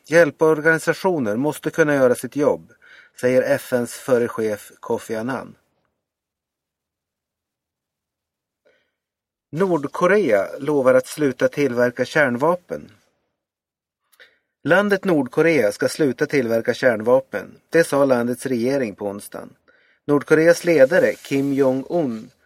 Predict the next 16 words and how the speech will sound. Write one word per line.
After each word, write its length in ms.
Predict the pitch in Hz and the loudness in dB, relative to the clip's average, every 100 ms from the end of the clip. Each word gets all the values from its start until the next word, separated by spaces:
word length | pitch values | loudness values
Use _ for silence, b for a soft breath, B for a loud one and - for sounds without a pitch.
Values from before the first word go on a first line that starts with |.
| _ - | _ -4
lovar 300 | 143 147 156 | 0 2 2
att 160 | 165 | 0
experter 640 | 156 - - 143 - 151 147 | -4 -6 -2 -2 -2 -4 -4
från 220 | 143 135 | -4 -4
F 300 | 127 - - | -6 -6 -4
N 280 | 131 98 - - | -4 -6 -16 -20
ska 240 | - - | -12 -8
få 140 | 127 135 | -6 -6
kontrollera 880 | - 143 160 165 185 160 104 98 - B B | -4 -4 -4 -4 0 2 2 0 -6 B B
att 240 | B 123 - | B -10 -2
Nordkorea 580 | 143 123 - 123 120 117 | 0 0 -2 0 0 -2
stoppar 520 | - 156 - - 151 | 0 0 0 2 4
all 200 | 123 117 | 4 2
tillverkning 760 | 131 113 104 104 104 104 104 | -2 -4 0 0 0 -12 -14
av 160 | - - | -14 -14
kärnvapen. 720 | - 107 107 - - - 52 | -10 -10 -8 -10 -12 -14 -20